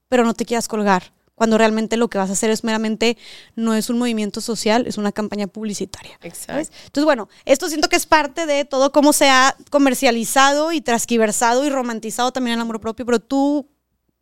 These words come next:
Speaker 1: cuando dices que el amor propio se ha romantizado, ¿a qué te refieres?
Speaker 2: Creo que va mucho en la cuestión donde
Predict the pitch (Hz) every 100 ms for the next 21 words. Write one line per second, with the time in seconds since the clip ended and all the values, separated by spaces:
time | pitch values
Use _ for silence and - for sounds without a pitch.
0 | - 277 254 240 262 269 - 240 214 226
1 | 226 214 220 208 208 226 226 196 196 196
2 | 202 202 208 196 - 196 - - - _
3 | _ _ - 220 247 240 247 247 - 254
4 | 240 220 214 - 214 214 220 214 202 190